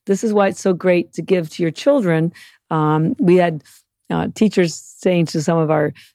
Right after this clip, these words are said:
customers who ha-, had been giving this to their children all winter in cold parts of the United States, you know, "What are you doing with your kids?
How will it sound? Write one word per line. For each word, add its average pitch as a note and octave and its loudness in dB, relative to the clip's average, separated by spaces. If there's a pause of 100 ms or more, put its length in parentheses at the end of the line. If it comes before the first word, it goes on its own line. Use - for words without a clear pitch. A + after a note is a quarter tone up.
(100)
customers E3 0
who D3+ -2 (140)
ha-, D#3 -4 (120)
had D3+ 2
been D3 2
giving E3 2
this D#3 0
to - -4
their D3+ 0
children D#3 0
all D3 0
winter D#3 0
in D3+ 0
cold D#3 0 (140)
parts D3+ -2
of D#3+ -8
the A#3 -2
United D#3 0
States, D#3+ 0 (100)
you D#3 2
know, D#3+ 2
"What A#3 6
are E4 6
you E4+ 6
doing C#4+ 4
with A#3 2
your A3+ 2
kids? G3+ 0